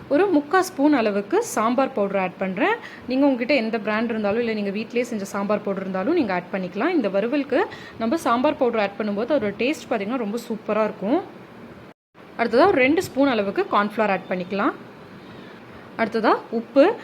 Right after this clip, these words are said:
நம்ம இதை உப்பு தண்ணியில தானே ஊற வச்சோம், so உப்பு வந்துட்டு ஆட் பண்ண வேணாம்லாம் நினைக்காதீங்க. அந்த உப்பு பார்த்தீங்கன்னா, கொஞ்சம் கூட இதுல பாவக்கால இருக்காது. So வந்துட்டு கரெக்டா தேவையான அளவு பார்த்துட்டு உப்பு ஆட்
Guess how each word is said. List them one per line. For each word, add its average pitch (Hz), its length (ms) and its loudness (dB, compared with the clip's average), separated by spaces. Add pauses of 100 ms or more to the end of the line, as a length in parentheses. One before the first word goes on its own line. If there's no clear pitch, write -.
(180)
நம்ம 262 260 4
இதை 254 200 4
உப்பு 302 300 2
தண்ணியில 247 340 4
தானே 262 140 4
ஊற 233 260 4
வச்சோம், 214 220 -4
so 247 200 0
உப்பு 226 360 -2
வந்துட்டு 220 240 -2
ஆட் 208 260 0
பண்ண 214 220 0
வேணாம்லாம் 202 400 -2
நினைக்காதீங்க. 196 400 -2
அந்த 311 260 2
உப்பு 233 300 0
பார்த்தீங்கன்னா, 226 380 0
கொஞ்சம் 214 300 0
கூட 240 200 2
இதுல 190 440 0
பாவக்கால 208 440 0
இருக்காது. 220 420 0
So 233 220 -2
வந்துட்டு 202 180 -2 (460)
கரெக்டா 214 300 0
தேவையான 214 420 0
அளவு 233 340 0
பார்த்துட்டு 196 340 0
உப்பு 320 340 0
ஆட் 185 100 0